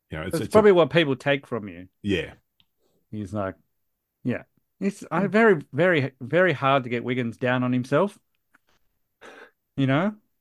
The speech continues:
Speaker 2: I mean, that makes it sound <laughs> like I've been trying for, for thirty years, doesn't it?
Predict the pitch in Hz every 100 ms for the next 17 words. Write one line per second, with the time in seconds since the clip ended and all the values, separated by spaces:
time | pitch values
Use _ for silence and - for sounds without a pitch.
0 | - 160 185 196 208 208 170 139 175 151
1 | 156 151 147 135 127 - 151 160 196 180
2 | - 190 180 - - - - - 147 196
3 | 156 165 151 151 160 143 156 151 135